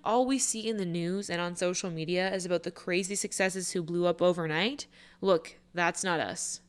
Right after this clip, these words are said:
Let's just accept that. We are regular people who are trying to build regular businesses. We are not gonna gain two point five million subscribers after posting one video. That is, like, a one in a billion life chance, and just accept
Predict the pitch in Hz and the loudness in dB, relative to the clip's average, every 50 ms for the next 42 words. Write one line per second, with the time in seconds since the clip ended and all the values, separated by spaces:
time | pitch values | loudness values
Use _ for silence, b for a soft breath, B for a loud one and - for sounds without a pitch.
0 | _ _ _ _ - - 180 185 180 185 - - - 214 196 - 202 185 - - | _ _ _ _ -8 -2 0 2 2 2 2 2 0 2 2 2 -2 -4 -2 0
1 | - 180 180 180 - 87 69 67 - - _ B B B B B B B B 196 | 0 0 0 -2 -4 -6 -6 -6 -6 -10 _ B B B B B B B B 4
2 | 214 247 269 262 214 196 175 185 185 220 233 233 247 240 - 196 180 - - 202 | 6 6 8 8 6 6 4 4 4 4 4 4 4 2 2 -4 -4 -2 0 2
3 | 208 233 254 269 285 - - 220 202 190 185 - - 185 180 185 196 180 214 226 | 2 2 2 -2 -6 -4 0 4 4 4 4 2 0 0 0 0 2 2 4 4
4 | 233 214 175 175 165 165 160 180 180 180 196 208 180 190 190 202 - 214 208 - | 4 2 2 0 0 0 0 0 -2 -2 -2 -2 0 0 -2 -2 -2 -4 -6 -4
5 | - - 85 82 - - - - - b b b b b b b b b - - | -4 -4 -4 -4 -6 -8 -10 -12 -12 b b b b b b b b b -8 -2
6 | 190 196 196 196 196 190 190 185 180 175 - - - 233 240 247 233 226 233 233 | 2 4 6 6 6 4 4 4 2 2 2 0 0 2 2 2 2 2 2 2
7 | 240 240 233 - - 262 247 233 247 254 247 247 240 262 247 240 226 240 240 233 | 2 0 0 0 0 0 0 0 0 0 0 0 0 2 0 2 2 2 2 4
8 | 240 240 240 - 262 247 - - - 247 247 269 254 247 196 196 180 175 - 196 | 4 2 0 -2 -4 -4 -4 -4 -2 0 0 4 4 4 4 2 0 0 -2 -4
9 | 185 - 190 190 180 175 - - 190 185 190 196 196 196 185 190 185 185 185 175 | -4 -2 0 -2 -2 -2 -2 -4 -2 -2 0 0 0 0 0 -2 -2 0 2 2
10 | 151 123 107 90 - B B B B B B B B B B 175 208 208 226 233 | 2 2 0 -2 -4 B B B B B B B B B B 8 8 8 8 8
11 | - 220 220 214 220 202 - 175 202 202 190 190 196 196 190 196 185 190 180 160 | 6 6 4 4 2 2 4 4 4 4 4 6 4 4 4 4 2 0 0 0
12 | 160 180 185 185 190 196 196 190 190 190 190 180 180 185 - - - 185 175 180 | 2 4 4 4 4 4 4 2 2 2 0 0 0 -2 -2 -4 -4 -2 0 0
13 | 202 202 - - - - 196 185 180 214 - - - 220 - - - - 208 220 | 0 -2 -4 -6 -6 -4 -4 -2 -4 -4 -4 -4 -4 -4 -4 -2 2 4 2 2
14 | 226 - - - | 2 -2 -16 -20